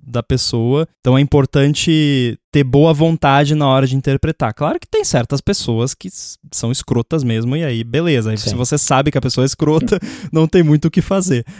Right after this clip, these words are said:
Speaker 1: Agora, se você, né, não conhece a pessoa, ou é uma pessoa que você não interage muito,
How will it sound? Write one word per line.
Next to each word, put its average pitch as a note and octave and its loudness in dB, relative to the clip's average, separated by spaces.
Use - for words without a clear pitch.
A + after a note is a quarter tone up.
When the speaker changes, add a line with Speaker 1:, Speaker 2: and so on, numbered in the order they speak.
Speaker 1:
Agora, B2+ 2
se C3 0
você, B2+ 0
né, A#2+ 0
não A2 -4
conhece C3 2
a C3 -6
pessoa, C3+ 2
ou A2+ 2
é B2+ 2
uma A#2+ 0
pessoa A#2 -4
que - -20
você B2 -4
não A#2+ 0
interage A#2+ 0
muito, B2+ -2